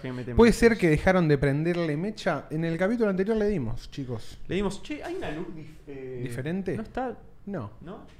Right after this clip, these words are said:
Speaker 1: Bueno, no
Speaker 2: ¿Querés
Speaker 1: sé.
Speaker 2: subirle un poco la, no, está bien, o está medio oscuro? ¿Lo ves
Speaker 1: Está
Speaker 2: oscuro
Speaker 1: oscu-,
Speaker 2: vos?
Speaker 1: ah, porque allá,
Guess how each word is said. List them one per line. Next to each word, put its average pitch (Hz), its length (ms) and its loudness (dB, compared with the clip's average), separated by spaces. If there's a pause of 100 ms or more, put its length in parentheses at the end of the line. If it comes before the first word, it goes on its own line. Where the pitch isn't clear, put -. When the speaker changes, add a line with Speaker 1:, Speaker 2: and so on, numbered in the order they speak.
(360)
Speaker 1:
Bueno, 120 260 -10
no 151 100 -12
Speaker 2:
¿Querés 175 220 0
Speaker 1:
sé. - 40 -8
Speaker 2:
subirle 185 260 4
un 156 120 2
poco 156 220 2
la, 143 160 2
no, 175 180 -6
está 226 180 0
bien, 131 460 0
o 123 160 -4
está 151 160 -4
medio 143 200 -2
oscuro? 123 400 -8
¿Lo 120 100 -6
ves 135 100 -4
Speaker 1:
Está - 80 -6
Speaker 2:
oscuro 208 340 -2
Speaker 1:
oscu-, 165 40 -2
Speaker 2:
vos? 220 120 -4
Speaker 1:
ah, 254 440 -4
porque 180 280 -10
allá, 262 360 -8